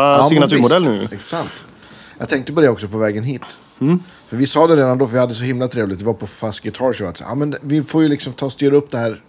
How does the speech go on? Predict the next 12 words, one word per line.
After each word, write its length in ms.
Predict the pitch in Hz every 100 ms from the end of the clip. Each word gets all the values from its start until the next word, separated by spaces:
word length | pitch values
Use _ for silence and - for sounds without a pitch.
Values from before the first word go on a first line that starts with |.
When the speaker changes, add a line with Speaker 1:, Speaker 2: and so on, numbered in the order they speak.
| -
Speaker 2:
Mm. 220 | 143 196 - - -
Speaker 1:
igen. 280 | 123 117 - -
Speaker 2:
Ja, 220 | 123 151
men 120 | 139
det 80 | 131
kan, 160 | 175 220
Speaker 1:
Ja. 100 | 196
Speaker 2:
det 160 | 165
finns 200 | 185 208
ju 80 | 226
chans. 400 | 196 123 113 - -
Speaker 1:
Ja. 220 | 165